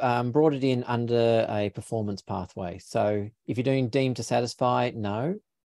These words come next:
that, it doesn't mention it there. But if you're, um, doing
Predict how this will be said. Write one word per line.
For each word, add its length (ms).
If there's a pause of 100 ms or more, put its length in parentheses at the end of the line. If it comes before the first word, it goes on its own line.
that, 260
it 220
doesn't 260
mention 260
it 140
there. 240
But 220
if 240
you're, 280 (400)
um, 340
doing 500